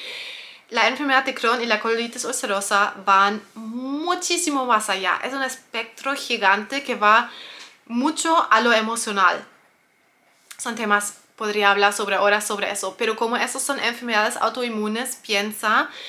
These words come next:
que, ¿qué está pasando en el cuerpo? El cuerpo se está autoatacando. Y no por coincidencia.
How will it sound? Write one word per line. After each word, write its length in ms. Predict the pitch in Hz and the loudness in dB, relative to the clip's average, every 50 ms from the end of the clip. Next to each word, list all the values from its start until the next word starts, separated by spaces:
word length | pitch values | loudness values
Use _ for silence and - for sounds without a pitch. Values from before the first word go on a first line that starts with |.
| - - - - - - _ | -16 -16 -16 -18 -20 -20 _
que, 320 | - 240 233 233 226 - - | -4 0 2 2 0 0 0
¿qué 80 | - - | 0 0
está 240 | 285 277 - 285 | 0 2 0 0
pasando 400 | 285 254 247 247 240 226 240 254 | 0 0 2 4 4 4 4 2
en 100 | 247 240 | 0 0
el 120 | 240 233 233 | 0 -2 -2
cuerpo? 500 | - 220 208 202 208 208 - 262 262 - | 0 2 4 4 2 2 0 -2 -2 0
El 140 | - 226 220 | -2 -4 0
cuerpo 320 | - 233 233 226 240 233 | 0 0 0 0 -2 -4
se 100 | 233 240 | -4 -4
está 220 | 226 233 - 214 | -6 -4 -4 -2
autoatacando. 1200 | - - 202 208 208 214 - - - - - 196 - - 202 202 208 208 196 190 175 175 - 202 - _ _ _ _ _ _ _ _ _ _ - - - - - - _ _ _ _ _ _ _ | 0 0 0 0 0 -2 -2 -2 0 0 0 -2 2 4 2 2 2 0 -4 -4 -6 -6 -8 -10 -14 _ _ _ _ _ _ _ _ _ _ -20 -20 -20 -20 -20 -20 _ _ _ _ _ _ _
Y 120 | 277 269 | -4 -2
no 180 | 254 262 254 254 | 0 0 0 2
por 160 | 269 247 247 | 0 0 2
coincidencia. 1080 | - 214 214 214 208 - 208 196 196 202 208 202 202 - - 180 175 107 - - - | 2 2 2 2 -2 -4 -2 2 2 2 2 2 -2 -6 -4 0 2 2 2 2 -2